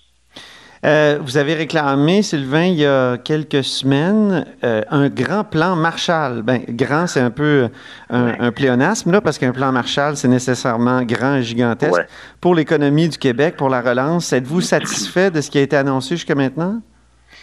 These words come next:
Speaker 2: Euh, non, pas encore, euh, parce que, euh, ben, c'est sûr qu'il y a, il y a des mesures à très court terme qu'il faut prendre. Ça, ça, je le comprends, là, pour venir en aide à des entreprises, puis ça, c'est correct, puis ça, je, je l'appuie.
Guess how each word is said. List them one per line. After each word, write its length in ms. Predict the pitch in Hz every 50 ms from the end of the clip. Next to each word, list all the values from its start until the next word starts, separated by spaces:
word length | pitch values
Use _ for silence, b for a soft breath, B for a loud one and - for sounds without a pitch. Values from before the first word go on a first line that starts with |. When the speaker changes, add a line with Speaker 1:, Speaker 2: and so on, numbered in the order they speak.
| b b b b - _ -
Speaker 2:
Euh, 220 | 123 120 117 110
non, 220 | 110 117 123 120 - _ _ _ _
pas 140 | - 117 117
encore, 580 | 110 - 110 101 113 139 165 175 180 170 131 110
euh, 460 | 104 101 104 101 101 101 98 98 95 90 _ _
parce 140 | - 120 117 - - - _ -
que, 420 | 135 127 127 139 139 147 151 - - 110
euh, 760 | 104 101 101 101 98 95 95 95 92 92 92 90 90 87 87 85 82 -
ben, 100 | 101 98 - - - _ _ _
c'est 120 | - 131 123
sûr 220 | - 190 196 196
qu'il 120 | - 139 131
y 120 | 123 117
a, 40 | 117
il 100 | 107 113
y 60 | 117
a 40 | 113
des 140 | 113 120 117
mesures 320 | 117 113 107 123 156 139
à 80 | 110 98
très 200 | - - 113 107
court 220 | - - 98 - _
terme 280 | - 117 117 123 120 104
qu'il 100 | - - -
faut 140 | - 95
prendre. 240 | 82 - 87 80 69 _ _ _ -
Ça, 80 | - 151 127 - -
ça, 120 | 110 110
je 80 | 95 101
le 80 | 87 -
comprends, 420 | - 90 85 82 - - 92 104
là, 80 | 104 98
pour 140 | - 87 78
venir 160 | 80 92 85
en 180 | 82 82 80 87
aide 140 | 92 92 85
à 60 | 82
des 160 | - 80 78 85
entreprises, 640 | 78 76 - - - - 78 90 95 101 104 104 90
puis 80 | - -
ça, 100 | - 82 -
c'est 100 | - 69
correct, 420 | - - 76 65 67 78 90 95 -
puis 100 | - -
ça, 120 | - 87 82
je, 260 | 76 78 73 67 69
je 120 | 69 - 73
l'appuie. 720 | 73 73 73 73 69 - - - 78 82 98 123 151